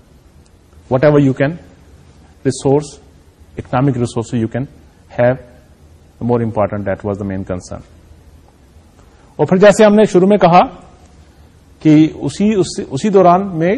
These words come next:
مختلف ہاتھون اسٹڈیز اور باقی ایکٹیویٹیز ہوئی تھیں،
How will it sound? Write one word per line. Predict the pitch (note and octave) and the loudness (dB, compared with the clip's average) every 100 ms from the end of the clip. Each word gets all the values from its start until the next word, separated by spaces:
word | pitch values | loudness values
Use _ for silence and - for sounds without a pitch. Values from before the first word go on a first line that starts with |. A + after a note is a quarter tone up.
| - | -6
مختلف | D3 D3 E3 D3 | -8 -6 -4 -4
ہاتھون | C3+ C3+ D3+ D#3 | -2 -2 0 -2
اسٹڈیز | D3+ D3+ C3+ D3+ C#3+ | 0 0 0 0 0
اور | A#2+ | 0
باقی | A2+ - | -2 0
ایکٹیویٹیز | D3+ C#3+ C#3 B2+ A#2+ | -2 0 -4 -2 -4
ہوئی | A#2 A2 | -4 -6
تھیں، | C#3 | -6